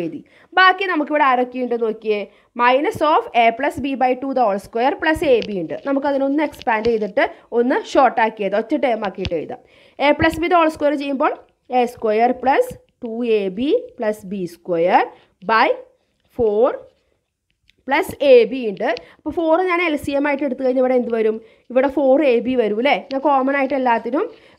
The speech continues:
ഏഹ്, ഫോർ ഇവിടെ എൽ സി എം ആയിട്ട് എടുത്തു. Which is equal to x minus a plus b by two the whole square minus ഇവിടെ എന്ത് വന്നു? എ സ്ക്വയർ പ്ലസ് ടു എ ബി പ്ലസ് ബി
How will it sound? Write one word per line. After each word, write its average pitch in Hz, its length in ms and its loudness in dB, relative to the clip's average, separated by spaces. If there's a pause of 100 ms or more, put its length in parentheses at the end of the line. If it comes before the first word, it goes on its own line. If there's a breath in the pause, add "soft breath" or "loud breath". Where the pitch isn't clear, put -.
ഏഹ്, 247 220 6
ഫോർ 247 220 4 (100)
ഇവിടെ 254 240 0
എൽ 311 140 -4
സി 269 120 -6
എം 233 100 -8
ആയിട്ട് 196 220 -6
എടുത്തു. 151 240 -16 (380 loud breath)
Which 226 200 -10
is 202 80 -8 (140)
equal 185 340 0 (160)
to 262 100 -2 (640)
x 220 40 -20 (220)
minus 196 460 -2 (600)
a - 20 2 (160)
plus 214 240 -2 (160)
b 285 200 0 (100)
by 196 120 -2 (240)
two 240 180 -2 (500 loud breath)
the 202 180 -2
whole 226 360 0 (100)
square 208 560 -2 (120)
minus 175 400 -4 (360 loud breath)
ഇവിടെ 339 240 2
എന്ത് 311 180 0
വന്നു? 277 260 -2 (720)
എ - 20 4 (160)
സ്ക്വയർ 277 360 0 (120)
പ്ലസ് 294 340 -2
ടു 269 80 -4 (240)
എ - 20 8 (140)
ബി 302 80 0 (140)
പ്ലസ് 269 280 -4
ബി 233 80 -6